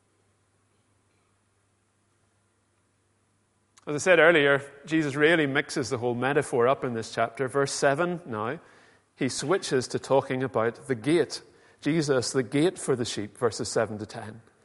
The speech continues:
Therefore, Jesus said again, "Very truly I tell you, I am the gate for the sheep. All who have come before me are thieves and robbers, but the sheep have not listened to them.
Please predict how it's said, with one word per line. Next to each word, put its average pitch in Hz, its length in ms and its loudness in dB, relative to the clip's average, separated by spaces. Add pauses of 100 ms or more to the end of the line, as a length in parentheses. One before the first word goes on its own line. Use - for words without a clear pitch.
(1900)
Therefore, 180 500 8
Jesus 160 560 2
said 156 300 2
again, 139 420 2
"Very 156 240 4
truly 185 420 2
I 120 120 4
tell 151 280 0
you, 117 300 -2
I 160 200 4
am 147 160 0
the 123 100 0
gate 180 340 0
for 131 160 -2
the 104 80 -8
sheep. - 380 -10 (640)
All 147 220 8
who 165 80 4
have 139 160 6
come 156 240 2
before 160 400 2
me 113 180 -2
are 113 80 0
thieves 120 400 -4
and 113 160 -6
robbers, 131 640 -2
but 135 140 -2
the 143 60 -2
sheep 170 360 -2
have 139 180 0
not 131 160 -4
listened 160 320 -6
to 131 100 -6
them. 101 300 -8